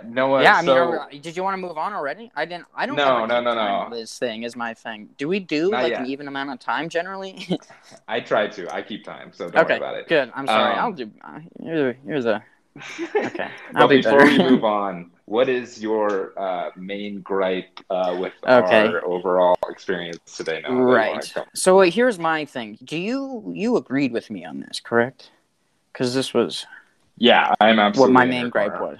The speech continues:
Speaker 2: Y-, yeah, okay,
Speaker 1: For sure.
Speaker 2: great. So, so we ordered these.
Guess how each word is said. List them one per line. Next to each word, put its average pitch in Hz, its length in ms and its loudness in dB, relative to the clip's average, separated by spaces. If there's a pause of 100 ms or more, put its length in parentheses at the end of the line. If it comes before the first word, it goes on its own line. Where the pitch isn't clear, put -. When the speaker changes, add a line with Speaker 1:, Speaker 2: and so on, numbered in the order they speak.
(120)
Speaker 2:
Y-, 104 280 -6
yeah, 92 260 -2
okay, 113 220 -4
Speaker 1:
For - 40 -6
sure. 85 120 -6
Speaker 2:
great. - 140 -8 (460)
So, - 140 -4
so 165 240 6
we 190 140 8
ordered 170 400 0
these. 147 560 -8